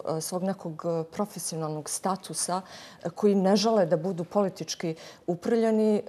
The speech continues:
prosto ih ne možete vidjeti, vidjeti na javnoj sceni, zato što ovdje sve, jel te, e, politika i vedri i oblači. E, ono što bih, e, ja rekla vezano za ovu ukupnu priču,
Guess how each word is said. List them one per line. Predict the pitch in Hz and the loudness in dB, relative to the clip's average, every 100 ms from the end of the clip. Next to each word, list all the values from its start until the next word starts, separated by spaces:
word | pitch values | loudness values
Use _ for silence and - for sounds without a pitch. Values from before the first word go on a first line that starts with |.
| 175 | -8
prosto | - 180 - 202 | -4 -4 -2 -4
ih | - | -2
ne | 208 | -2
možete | 202 156 143 160 | 0 -2 -4 -4
vidjeti, | 160 147 147 151 147 - - - | -4 -6 -8 -8 -10 -12 -20 -6
vidjeti | 170 160 156 160 | -4 -2 -2 -2
na | 156 156 | 0 0
javnoj | 156 156 | 0 0
sceni, | 147 - 180 202 | -2 -2 0 0
zato | 196 196 | -2 -4
što | 202 - - 190 196 190 - - - | -4 -4 0 2 2 0 -8 -20 -6
ovdje | 180 180 175 | -2 0 0
sve, | - 190 | 0 2
jel | 175 165 | 4 2
te, | 165 165 151 - - | 0 -4 -4 -8 -8
e, | 170 160 | -6 -6
politika | - 170 170 180 - 170 160 | -4 -4 -2 -6 -4 -2 0
i | 190 | 0
vedri | 170 170 165 185 180 160 - | 2 2 2 -2 -2 -4 -4
i | 165 160 151 - - | -2 -2 -6 -12 -2
oblači. | 165 156 147 - | 2 2 0 -4
E, | 147 - - - - 175 160 - | -8 -12 -20 -20 -6 -4 -2 0
ono | 196 226 | 0 0
što | - 202 | 0 -2
bih, | 170 175 - - | 0 -2 -4 -8
e, | - 160 151 | -4 -2 -4
ja | - 151 165 | -2 2 4
rekla | 214 208 208 175 202 - - - - | 4 2 0 0 0 -2 -16 -12 -2
vezano | 175 190 185 175 170 | 2 4 2 0 0
za | 147 165 160 | 0 2 2
ovu | 165 180 | 2 0
ukupnu | 170 170 175 | -2 -8 -4
priču, | 160 - 233 220 - 165 | -4 0 0 0 -4 -4